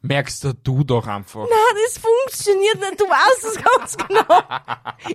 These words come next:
Speaker 1: <laughs>
Speaker 2: Ich merk schon, wie es während dem Rennen vergeht, um was das überhaupt geht.
Speaker 1: <laughs> Den Satz ausgesprochen und da hinten rasselt schon alles aus.
Speaker 2: Ja, und ich find das,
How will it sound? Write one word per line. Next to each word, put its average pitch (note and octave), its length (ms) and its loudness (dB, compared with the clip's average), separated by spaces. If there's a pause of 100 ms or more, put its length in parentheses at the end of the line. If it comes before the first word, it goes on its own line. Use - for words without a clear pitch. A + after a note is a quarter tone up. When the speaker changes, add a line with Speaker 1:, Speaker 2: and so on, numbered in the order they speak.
(140)
Speaker 1:
<laughs> - 20 -10
Speaker 2:
Ich F4+ 120 4
merk F4 300 2
schon, G4 220 -4
wie F4 100 6
es E4 220 0
während E4+ 360 2
dem D#4+ 100 -6
Rennen E4+ 320 0
vergeht, C4+ 520 -6
um D4 160 -12
was F4 200 2
das - 320 -8
überhaupt - 420 0
geht. - 540 -4
Speaker 1:
<laughs> - 60 -16 (1200)
Den C#4+ 160 -8
Satz A#3 460 -2
ausgesprochen G#3+ 920 -2
und G#3+ 100 -6
da G#3+ 80 2
hinten G#3 400 -6
rasselt F3+ 480 -4
schon - 200 -2
alles E3+ 240 -2
aus. - 440 -6 (100)
Speaker 2:
Ja, E4+ 160 6
und D#4 200 0
ich E4+ 100 -2
find E4+ 300 -4
das, E4+ 180 -8